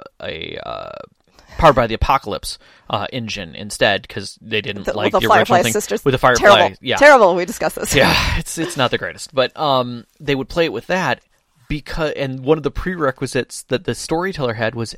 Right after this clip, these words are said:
Speaker 1: everyone needed to know either Japanese or Mandarin to
Speaker 2: Oh,
Speaker 1: play.
Speaker 2: wow.
Speaker 1: They had to know
Speaker 2: Wow.
Speaker 1: some. And throw it,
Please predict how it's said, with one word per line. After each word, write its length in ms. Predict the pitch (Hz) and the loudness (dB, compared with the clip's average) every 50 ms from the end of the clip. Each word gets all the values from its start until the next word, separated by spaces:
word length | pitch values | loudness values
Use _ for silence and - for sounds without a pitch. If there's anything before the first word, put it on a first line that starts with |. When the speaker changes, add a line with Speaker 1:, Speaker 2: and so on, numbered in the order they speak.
| - _ - - | -20 _ -6 -4
Speaker 1:
everyone 560 | 123 131 123 135 139 135 123 131 131 127 123 | -4 -2 -2 -2 -2 -2 -2 -4 -6 -6 -6
needed 340 | 120 127 131 120 117 113 107 | -6 -6 -6 -8 -10 -10 -8
to 100 | - 135 | -8 -8
know 460 | 120 110 104 104 98 98 98 95 95 _ _ _ _ _ _ _ _ _ - | -6 -4 -4 -4 -2 -2 -4 -6 -8 _ _ _ _ _ _ _ _ _ -10
either 580 | 160 147 131 131 110 - 123 120 113 110 101 _ _ - | -8 -6 -6 -6 -4 -2 -2 0 -2 -4 -6 _ _ -6
Japanese 880 | - 127 117 120 123 - 139 117 113 107 104 104 104 101 - - - _ _ _ _ _ - | -2 0 0 0 0 -2 -6 -6 -6 -6 -8 -8 -10 -10 -12 -14 -16 _ _ _ _ _ -6
or 140 | 151 127 104 | -6 -6 -4
Mandarin 600 | 98 110 113 113 107 104 92 73 52 64 - - _ _ _ - | -4 -6 -6 -6 -6 -8 -10 -12 -12 -14 -16 -18 _ _ _ -8
to 120 | - - | -6 -4
Speaker 2:
Oh, 60 | 151 175 | 0 2
Speaker 1:
play. 240 | 180 - 92 82 - | 2 2 2 2 -2
Speaker 2:
wow. 360 | - - 151 185 - - 165 | -4 -4 -4 -2 0 0 2
Speaker 1:
They 80 | 143 135 | 2 2
had 240 | - 120 143 147 143 | 2 2 0 0 0
to 60 | 143 | 0
know 140 | 123 170 185 | 0 2 4
Speaker 2:
Wow. 220 | 185 175 175 165 170 | 6 6 6 4 4
Speaker 1:
some. 340 | 165 127 113 101 87 - _ _ - - - - - - | 4 2 0 -2 -6 -14 _ _ -20 -20 -20 -20 -14 -6
And 280 | - 170 160 156 139 - - - _ _ _ _ | -2 -2 -2 -2 -4 -8 -12 -16 _ _ _ _
throw 480 | - - - - - 175 175 165 170 180 | -20 -20 -16 -10 -6 -4 -2 -2 -2 -2
it, 100 | 175 | -4